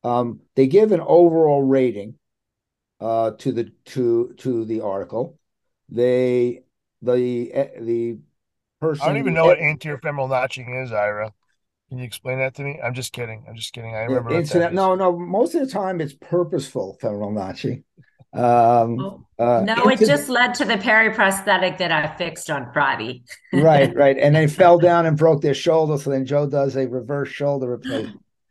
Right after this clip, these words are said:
Speaker 1: So all of us
Speaker 3: <laughs>
Speaker 1: get a lot of business on this particular case. So they do an overall rating.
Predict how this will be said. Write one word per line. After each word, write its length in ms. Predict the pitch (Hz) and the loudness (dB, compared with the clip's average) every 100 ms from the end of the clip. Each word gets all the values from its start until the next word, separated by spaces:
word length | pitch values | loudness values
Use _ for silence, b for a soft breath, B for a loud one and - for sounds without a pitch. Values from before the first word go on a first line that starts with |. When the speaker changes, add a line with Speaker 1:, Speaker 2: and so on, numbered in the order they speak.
| 240 | -8
Speaker 1:
So 80 | 147 | -2
all 360 | 160 175 202 233 | -2 2 4 4
of 140 | 214 | 2
us 220 | 190 170 | 2 0
Speaker 3:
<laughs> 80 | - | 2
Speaker 1:
get 100 | 170 | 0
a 60 | 156 | 2
lot 260 | 151 160 | 0 0
of 80 | 165 147 | -2 -2
business 500 | 156 147 131 113 - | -4 -4 -6 -8 -12
on 240 | 127 123 | -10 -2
this 160 | 131 131 | 0 0
particular 640 | - 131 135 127 120 117 | -2 -6 -6 -6 -6 -6
case. 500 | - 147 131 110 - B B B B | -4 0 0 -2 -8 B B B B
So 420 | - 190 180 180 | -2 2 4 4
they 140 | 175 170 | 4 0
do 180 | 185 220 | 2 2
an 40 | |
overall 380 | 208 202 196 202 | 2 2 2 4
rating. 540 | 175 175 170 170 160 | 4 4 4 0 -6